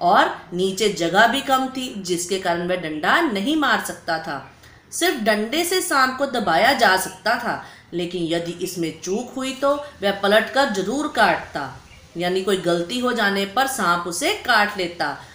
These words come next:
हम दोनों अपने पैंतरों के बारे में सोच विचार में लीन थे,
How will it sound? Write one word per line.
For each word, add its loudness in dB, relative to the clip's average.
हम 2
दोनों 0
अपने -2
पैंतरों 0
के -2
बारे 0
में -4
सोच -2
विचार 0
में -2
लीन -6
थे, -2